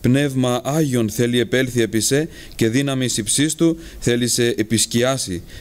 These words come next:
Δια τούτο και το γινόμενον εκ του Ά-, ε, εξού Άγιον θέλει ονομαστεί Υιός Θεού. Και ιδού Ελισάβετ, η συγγενή σου,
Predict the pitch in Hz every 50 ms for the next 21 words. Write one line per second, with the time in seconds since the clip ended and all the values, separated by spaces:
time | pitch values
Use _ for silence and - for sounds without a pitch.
0 | - - 107 104 113 113 113 107 - 151 160 156 151 117 104 98 - 110 107 -
1 | 113 110 107 110 110 113 127 147 156 151 135 123 117 113 110 98 90 82 - -
2 | 113 107 101 - - 117 113 113 104 - - - - 107 113 120 123 127 123 -
3 | 110 110 107 110 - 110 107 - - - 160 151 131 - - - 147 170 180 165
4 | 131 117 110 107 95 85 - - - - - - - 123 123 123 120 117 117 117
5 | 113 113 110 107 - - 135 151 170 - - - 117 117 120 127 135 135 - -
6 | - - - 127 123 139 143 110 87 - - - - - - - - - - -
7 | - - - - - - - 107 107 104 101 98 120 139 151 165 160 160 - -
8 | - - - - - - - - - - - 113 117 113 117 - - 143 156 156
9 | 120 107 101 95 - - - 107 - 117 110 110 120 123 131 147 165 151 - -
10 | 101 90